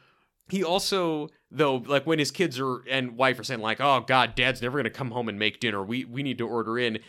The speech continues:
He runs to the computer and uses a pencil in his mouth to type out, "I can't make dinner because I'm a dog." <laughs> And there's one scene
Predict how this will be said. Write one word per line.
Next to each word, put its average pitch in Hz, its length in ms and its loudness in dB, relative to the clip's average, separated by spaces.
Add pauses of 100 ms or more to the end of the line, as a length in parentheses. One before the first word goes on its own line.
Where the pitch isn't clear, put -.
(140)
He 151 120 -4
runs 202 320 0
to 220 80 -6
the 180 60 -4
computer 127 800 -6 (400)
and 127 520 2 (100)
uses 175 500 -2
a 135 60 -6
pencil 135 760 -2
in 127 120 -2
his 120 180 -4
mouth 127 400 -2 (100)
to 135 200 -8
type 147 340 -2
out, 127 280 0 (260)
"I 151 120 6
can't 180 320 2
make 170 280 2
dinner 156 260 4
because 147 400 0
I'm 131 160 2
a 120 60 0
dog." 107 580 0
<laughs> - 40 -12 (2000)
And 233 140 6
there's 220 160 4
one 269 300 2
scene 220 440 -2